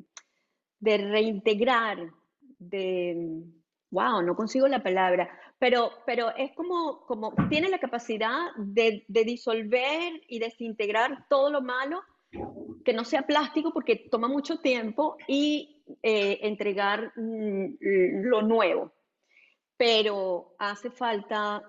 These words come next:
tener una conciencia que el plástico va al océano, es muy perjudicial, y, y me parece que, que ese documental de Netflix es también una buena ayuda.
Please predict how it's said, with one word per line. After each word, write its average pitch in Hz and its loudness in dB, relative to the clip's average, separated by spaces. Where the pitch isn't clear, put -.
tener 185 0
una 208 -4
conciencia 185 -2
que - -2
el 175 0
plástico 196 -2
va 180 0
al 165 -2
océano, 240 -2
es 180 0
muy 220 4
perjudicial, 208 0
y, 180 4
y 214 2
me 208 4
parece 190 0
que, 233 0
que 196 0
ese 190 -4
documental 180 -2
de 190 -2
Netflix 196 -4
es 170 -6
también 175 2
una 175 2
buena 165 2
ayuda. 160 -2